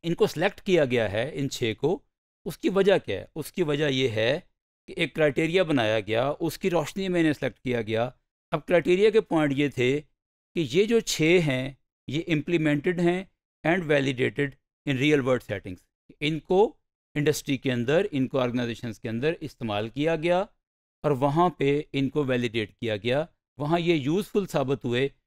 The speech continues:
तो उसके बाद इनको सिलेक्ट किया गया आपके सिलेबस में शामिल करने के लिए। उसके बाद है जी, comprehensive with respect to the different types of steps found in the knowledge management literature, कि नॉलेज मैनेजमेंट के लिटरेचर में जो डिफरेंट स्टेप्स हैं,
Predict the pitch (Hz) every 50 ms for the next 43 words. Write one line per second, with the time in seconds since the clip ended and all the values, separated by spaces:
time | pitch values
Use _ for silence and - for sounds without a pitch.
0 | _ _ _ _ - 160 156 - - 165 151 127 120 135 143 156 160 156 - -
1 | 139 139 135 123 - 139 - - 135 131 113 _ - 123 123 120 113 107 110 120
2 | 131 151 - _ _ _ _ _ - - 117 - - 143 131 - 131 131 120 123
3 | - - 165 165 - - 135 117 113 110 101 - 101 95 101 95 - - 104 98
4 | 98 92 101 - _ _ _ _ _ _ _ - 156 - - 180 196 190 190 202
5 | 202 220 - - 190 170 151 - 185 160 156 156 147 - - 196 165 180 170 151
6 | 151 139 - - - 170 160 - _ - 160 143 156 139 117 107 143 - _ -
7 | 180 185 170 - - 131 135 151 139 - - - 165 139 - - _ - 147 -
8 | - - _ _ _ _ _ _ _ _ _ _ _ - 147 151 151 151 151 143
9 | 151 147 143 131 127 127 131 131 127 120 127 131 135 139 135 139 139 - 139 120
10 | - - 101 - _ _ _ _ _ _ _ 214 208 180 165 147 147 160 190 226
11 | 208 202 202 196 190 196 190 185 190 190 180 - - 185 175 156 131 147 147 135
12 | 117 147 143 135 135 135 147 156 156 165 139 131 127 - - 143 151 143 - _
13 | - 180 180 - - - 143 120 113 117